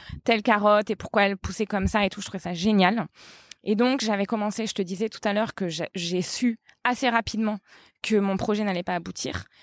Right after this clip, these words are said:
Donc, j'ai commencé en parallèle à bosser sur ce projet d'épicerie en me disant, « OK, en fait,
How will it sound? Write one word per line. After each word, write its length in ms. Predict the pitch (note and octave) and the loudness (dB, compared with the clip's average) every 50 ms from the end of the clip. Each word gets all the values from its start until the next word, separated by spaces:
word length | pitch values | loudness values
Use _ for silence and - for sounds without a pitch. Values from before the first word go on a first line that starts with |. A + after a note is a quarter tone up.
| _ _ - | _ _ -6
Donc, 140 | - G#3+ G#3+ | -2 0 2
j'ai 100 | F#3+ A#3 | 2 2
commencé 460 | - C#4 B3+ A#3+ A#3 A#3 A3 - B3+ | 2 2 4 4 4 2 2 2 0
en 80 | A3+ G#3+ | 0 2
parallèle 440 | A3+ G#3 G3 G3+ G3+ G3+ G#3+ A#3 A#3+ | 2 2 2 4 2 4 4 4 4
à 120 | G#3+ G3+ | 4 4
bosser 260 | F#3 G#3 G3+ - A#3 | 2 0 -2 0 -2
sur 140 | G#3+ - G3+ | -4 -4 -4
ce 80 | - G#3 | -6 -6
projet 300 | F#3+ - - G#3+ G3 A3 | -6 -4 -4 -2 -2 -2
d'épicerie 500 | G3 A3 - - - - - G3+ G3 - - - | -2 -4 -6 -6 -10 -8 -8 -8 -10 -8 -4 -2
en 80 | G3+ | 0
me 80 | G3+ G3+ | 2 2
disant, « 340 | G3 G#3+ F#3 B3+ D4+ E4 A#3 | 2 2 2 2 4 4 4
OK, 160 | G#3 - - F#3+ F3 - - - - - - | 4 4 2 0 0 0 -6 -20 -20 -12 -6
en 140 | - G3 G3 | -4 -2 0
fait, 320 | - A3 G3+ G3+ - | 2 2 2 2 -2